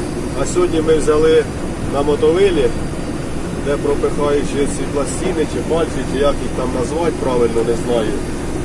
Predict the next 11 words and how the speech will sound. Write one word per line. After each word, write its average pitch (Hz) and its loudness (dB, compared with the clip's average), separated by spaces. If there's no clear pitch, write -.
Довари-, 156 2
так 147 0
як 156 2
мотовило 151 4
ми 147 4
підняли 151 4
вверх, 175 4
доварили 160 4
ми 160 2
туди 160 0
шинки. 131 2